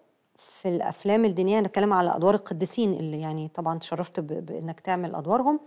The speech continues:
متنوعة. الحقيقة كان عندك نصيب، يعني، ربنا ادالك حاجة جميلة، إنه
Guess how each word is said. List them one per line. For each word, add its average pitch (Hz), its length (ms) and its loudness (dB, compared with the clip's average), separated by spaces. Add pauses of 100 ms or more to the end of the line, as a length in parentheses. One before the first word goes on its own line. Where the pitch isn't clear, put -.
(680)
متنوعة. 185 840 0
الحقيقة 254 600 2 (220)
كان 185 140 -2
عندك 262 420 0
نصيب، 196 440 -4 (500)
يعني، 170 280 0
ربنا 175 260 4
ادالك 226 340 4
حاجة 226 320 4
جميلة، 208 380 2
إنه 254 420 4